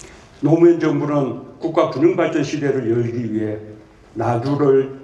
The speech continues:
혁신 도시로 지정하고 한국전력공사를 이전시켰습니다. 에너지와 관련된 공공기관,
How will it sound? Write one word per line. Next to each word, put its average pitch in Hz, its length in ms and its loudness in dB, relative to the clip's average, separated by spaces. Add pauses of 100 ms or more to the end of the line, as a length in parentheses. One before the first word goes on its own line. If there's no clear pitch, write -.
(180)
혁신 190 360 -2
도시로 131 460 -2
지정하고 117 640 -6 (640)
한국전력공사를 139 1700 -2 (160)
이전시켰습니다. 131 960 -4 (1120)
에너지와 160 540 4
관련된 135 720 -2
공공기관, 123 800 -2